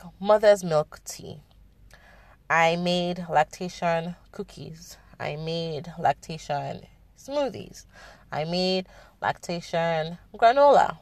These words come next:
which was very yummy. I drank so much water. I tried my hardest to pump and or feed every two hours,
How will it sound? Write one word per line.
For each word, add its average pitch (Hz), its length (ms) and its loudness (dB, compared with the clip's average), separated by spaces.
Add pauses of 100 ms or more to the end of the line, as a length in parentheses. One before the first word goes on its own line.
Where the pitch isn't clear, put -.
which 294 160 -6
was 247 120 -6
very 285 280 8
yummy. 180 380 2 (1400)
I 170 540 2 (260)
drank 202 480 4 (320)
so 220 240 0
much 220 340 2 (160)
water. 151 520 -4 (1120)
I 165 160 4
tried 202 380 6
my 160 180 2
hardest 160 880 2 (120)
to 156 560 -4 (760)
pump 247 400 4 (440)
and 220 280 2
or 165 200 6
feed 170 520 -8 (340)
every 180 560 0 (200)
two - 260 -8
hours, 151 580 -4